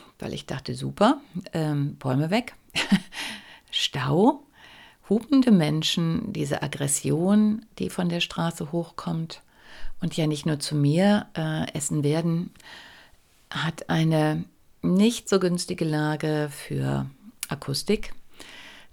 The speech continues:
Denn, äh, und die wird auch immer dramatischer. Es ist also tatsächlich so, wenn unten an der Straße jemand was sagt, kann ich das bald besser hören als direkt neben mir.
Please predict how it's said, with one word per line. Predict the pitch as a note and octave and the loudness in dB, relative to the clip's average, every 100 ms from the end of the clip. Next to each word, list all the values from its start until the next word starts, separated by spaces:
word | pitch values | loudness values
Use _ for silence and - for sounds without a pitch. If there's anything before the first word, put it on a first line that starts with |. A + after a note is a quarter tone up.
| - | -6
Denn, | E3+ D#3 D#3 D3+ | -2 0 2 2
äh, | D#3 - D3 D3 | 0 -2 -2 -2
und | D3 | -2
die | D#3 | -2
wird | D3 D3+ - | -2 -2 -2
auch | C#3+ | -4
immer | - D#3+ D3+ | 0 0 0
dramatischer. | C#3+ C#3 C3+ F3+ - C3 - C#3+ - | 0 2 2 2 0 -2 0 -2 -2
Es | - | -4
ist | - | -4
also | D3 D3 | -2 -2
tatsächlich | D3+ D#3+ G3+ - D#3+ D#3 E3 | -2 0 -2 0 -2 0 -2
so, | - D#3+ | -2 -2
wenn | D#3 D#3 | 0 0
unten | E3+ F3+ F#3 | 0 0 0
an | D#3+ | 0
der | D3+ | -2
Straße | D3 - D#3+ - | -4 -4 -4 -2
jemand | D3+ D3+ D3+ | -4 -2 -2
was | D3+ D3 | -4 -4
sagt, | E3 D#3 - | -6 -6 -6
kann | D#3 | -6
ich | C#3+ | -6
das | D3+ C#3+ | -8 -6
bald | C#3 C#3 | -6 -4
besser | C#3+ - C#3 | -6 -6 -4
hören | C#3 D3 | -4 -4
als | - - | -6 -6
direkt | C#3 B2 - | -8 -10 -6
neben | C3+ C3 B2 | -2 -2 -2
mir. | A2 A2 | -6 -10